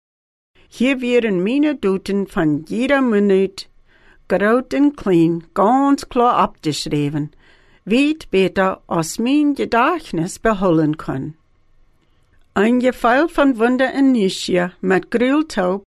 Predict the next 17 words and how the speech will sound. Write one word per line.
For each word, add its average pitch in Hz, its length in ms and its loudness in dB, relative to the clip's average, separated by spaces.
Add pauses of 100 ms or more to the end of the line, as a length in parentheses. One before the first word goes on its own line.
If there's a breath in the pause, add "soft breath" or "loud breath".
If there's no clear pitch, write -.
(240)
jenkt 247 360 0
mi 302 180 2
durch, 170 480 -2
als 214 220 -2
ich 208 360 -2
im 247 180 -2
Bett 202 320 -4
ziellos 214 680 -4
de 202 120 -2
Register 208 600 -4
opmerk 185 480 -2 (380)
en 240 240 -2
checkt, 277 460 -4
wat 208 240 -2
da 220 140 0
binnen 180 460 0
wir. 147 320 -4